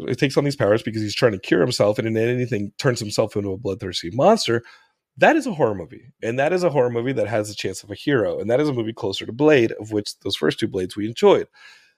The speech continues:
If I were to come to you and say, "Hey, have a seat. This is what we're thinking about doing with the Madame Web. We don't have Spider-Man. We're not even a hint at Spider-Man, but we have the chance to make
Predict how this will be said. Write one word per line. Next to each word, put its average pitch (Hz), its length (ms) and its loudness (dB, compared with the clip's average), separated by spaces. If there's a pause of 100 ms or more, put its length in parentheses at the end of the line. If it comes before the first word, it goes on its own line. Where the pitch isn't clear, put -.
(260)
If 139 120 2
I 196 100 8
were 254 80 8
to 240 60 -2
come 208 180 -2
to 185 80 -4
you 165 80 0
and 135 80 -4
say, 131 140 -2
"Hey, 143 500 0
have 135 180 0
a 175 60 2
seat. 117 360 0
This 127 80 -2
is 123 40 -6
what 135 140 2
we're 151 80 2
thinking 127 220 -2
about 110 200 0
doing 104 380 -2 (540)
with 104 460 -2 (300)
the 101 460 -2
Madame 110 340 2
Web. 143 400 2 (200)
We 98 260 -12
don't 117 160 -2
have 170 140 0
Spider-Man. 120 460 -2
We're 101 80 -6
not 104 200 -4
even 101 160 -4
a - 20 -10
hint 202 220 -4
at - 100 -8
Spider-Man, 98 600 -4 (520)
but 117 60 4
we 123 100 4
have 135 140 4
the 160 60 -2
chance 120 320 -2
to - 100 -2
make 104 340 -2